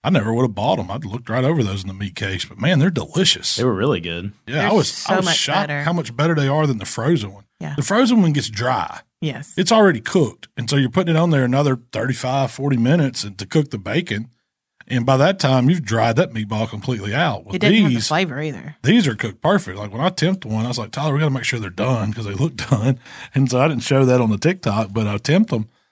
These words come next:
Speaker 1: and they were, like, you know, one fifty, one forty-five, one fifty, which is perfect for ground meat. And, man, it was,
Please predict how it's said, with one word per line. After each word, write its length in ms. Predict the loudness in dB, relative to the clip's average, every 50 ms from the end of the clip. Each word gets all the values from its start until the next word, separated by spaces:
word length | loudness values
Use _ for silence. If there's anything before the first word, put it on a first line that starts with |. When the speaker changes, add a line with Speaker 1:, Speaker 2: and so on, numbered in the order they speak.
| _ _ -8
Speaker 1:
and 120 | -4 -2 0
they 120 | 2 2
were, 140 | 4 4 4
like, 340 | 2 2 0 0 -4 -4 -4
you 80 | -2 0
know, 280 | 0 0 -2 -4 -6 _ _ _ _ _ -2
one 180 | 0 0 0
fifty, 480 | 0 -2 -2 -2 -2 -2 -2 -4 -4 0
one 160 | 2 2 2
forty-five, 680 | 2 4 4 4 4 2 0 0 0 2 2 2 2 2
one 160 | 2 0 0
fifty, 340 | 0 0 -2 -2 0 2 4
which 180 | 2 2 2 0
is 120 | -6 -8
perfect 480 | -6 -2 2 2 2 4 2 -2 -4 -4
for 100 | -8 -8
ground 340 | -6 -4 -4 -4 -4 -2
meat. 280 | 0 2 2 2 0 -4 _ _ _ _ _ _ _ _ _ _ _ _ _ -12
And, 280 | -10 -8 -8 -8 -8
man, 280 | -6 -4 -4 -4 -4 -4
it 80 | -6
was, 280 | -6 -6 -6 -8 -8